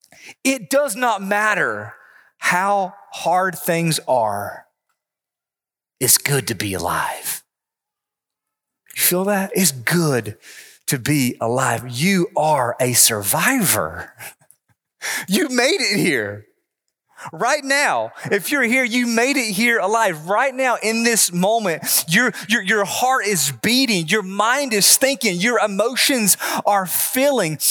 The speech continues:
We are alive, and we don't deserve to be alive. I don't deserve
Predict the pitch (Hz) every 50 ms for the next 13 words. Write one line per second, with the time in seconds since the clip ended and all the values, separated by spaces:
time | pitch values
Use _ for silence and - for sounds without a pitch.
0 | - 135 - 180 247 262 254 - 190 226 247 240 208 220 208 185 170 208 226 262
1 | 269 254 214 196 180 180 240 311 330 330 302 294 339 320 339 349 349 339 285 262
2 | 240 202 175 165 143 127 131 131 147 254 330 427 403 302 254 190 165 233 226 202
3 | 185 160 143 -